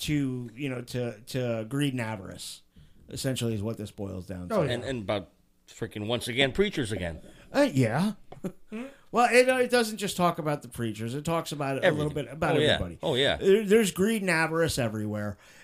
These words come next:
Speaker 1: And, you know, he, humans are ingrediently, or, or ingrediently, humans are inherently three things.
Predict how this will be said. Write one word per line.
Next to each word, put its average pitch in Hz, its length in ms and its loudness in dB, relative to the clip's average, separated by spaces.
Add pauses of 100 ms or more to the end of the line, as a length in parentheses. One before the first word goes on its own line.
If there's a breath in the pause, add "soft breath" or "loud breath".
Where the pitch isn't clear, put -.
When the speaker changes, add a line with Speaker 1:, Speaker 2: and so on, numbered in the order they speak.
Speaker 1:
And, 151 420 4
you 156 80 0
know, 160 160 4
he, 190 280 -2 (160)
humans 285 500 0
are 220 100 2
ingrediently, 170 880 0
or, 175 320 2
or 185 160 -4
ingrediently, 107 600 -6 (320 loud breath)
humans 277 440 2
are 202 160 4
inherently 170 560 2
three 127 300 -2
things. - 560 -10